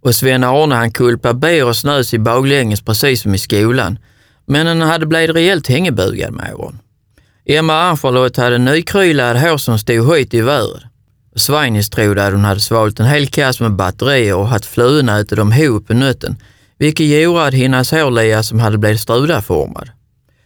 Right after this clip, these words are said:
Och när hon gick så vred hon nog rent hemskt på arslet, och Sveinis trodde att hon hade cyklat Österlen runt han, runt på lös sadel.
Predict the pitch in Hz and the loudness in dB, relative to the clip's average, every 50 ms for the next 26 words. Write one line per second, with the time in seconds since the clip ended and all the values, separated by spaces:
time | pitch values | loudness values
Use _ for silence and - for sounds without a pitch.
0 | _ _ _ - 127 127 135 139 139 139 139 135 131 135 135 135 139 165 175 151 | _ _ _ -2 0 0 2 2 2 0 0 0 2 2 2 2 2 0 0 -2
1 | - - - 110 107 127 143 160 165 135 120 117 113 117 117 117 117 113 120 135 | -2 -2 -2 -2 0 0 0 0 2 2 2 2 2 2 2 0 0 0 -2 -2
2 | 143 135 113 101 - - 135 131 120 113 - - - 90 78 67 95 117 139 143 | 0 0 -2 -2 -2 -2 0 0 0 -2 -4 -6 -4 -2 0 0 0 0 0 -2
3 | - - - 76 - - - _ _ _ _ _ _ _ - 110 113 104 131 147 | -4 -6 -6 -6 -6 -8 -14 _ _ _ _ _ _ _ -4 -2 -2 0 0 0
4 | 156 151 131 113 107 104 101 - - - 110 120 139 156 160 135 117 110 107 104 | 0 0 0 0 0 -2 -4 -4 -4 -2 0 0 2 2 0 0 0 0 0 0
5 | 101 104 104 - - 110 104 98 - - 107 104 101 101 104 104 - - 117 127 | 0 0 -2 -2 -2 -2 -2 -2 -2 -2 -2 0 0 0 0 -2 -2 -2 -2 0
6 | 156 147 120 107 101 95 98 98 104 101 95 95 85 - - _ _ _ - 151 | 0 0 0 -2 -2 -4 -4 -4 -4 -2 -4 -4 -4 -6 -8 _ _ _ -2 -2
7 | 160 131 101 - - 104 113 131 127 107 95 - - 123 120 123 104 - - - | 0 -2 -2 -4 -4 -2 -2 0 0 -2 -4 -4 -4 -2 -2 -2 -2 -4 -8 -12